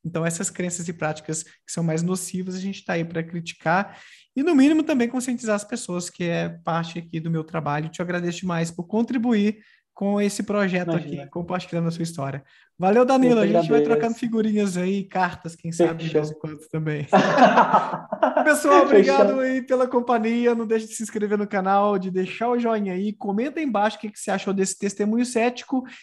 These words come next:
Speaker 1: e, se possível for, torne-se membro, que são várias as mens-, a, as mensagens, é ótimo, né? Que são vários benefícios e é uma forma de contribuir com o meu trabalho de divulgação científica e reflexões críticas sobre religião e pseudociências.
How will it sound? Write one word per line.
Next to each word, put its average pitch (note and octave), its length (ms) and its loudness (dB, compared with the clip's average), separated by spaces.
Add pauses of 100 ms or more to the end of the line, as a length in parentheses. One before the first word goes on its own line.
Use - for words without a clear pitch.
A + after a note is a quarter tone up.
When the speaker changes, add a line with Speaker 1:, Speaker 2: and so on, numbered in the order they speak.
(140)
Speaker 1:
e, D4+ 100 0
se E4 120 0
possível C4+ 460 2
for, A#3+ 300 4
torne-se A#3 440 0
membro, G3 340 -2
que - 80 -20
são F#3+ 220 -2
várias F#3 400 0
as F#3 60 -4
mens-, G#3 300 -4 (300)
a, D3 400 -2
as D#3+ 160 -2
mensagens, D3+ 540 -2
é D3 60 -2
ótimo, C#3+ 340 -6
né? D#3+ 80 -6
Que E3 320 -20
são G3+ 200 -4
vários G#3+ 360 0
benefícios A3 840 2 (340)
e B3 220 2
é A#3 160 4
uma A3+ 240 0
forma G#3 300 0
de - 100 -16
contribuir F#3+ 380 -2
com G3 60 -10
o F#3+ 40 0
meu F3+ 80 -2
trabalho E3 380 0
de E3 100 0
divulgação D#3+ 420 -4
científica F#3+ 720 -4
e A#3 120 -2
reflexões B3 760 -4
críticas G3 420 -6
sobre G3 280 -4
religião F#3 440 -2
e D#3 40 -4
pseudociências. E3 800 -8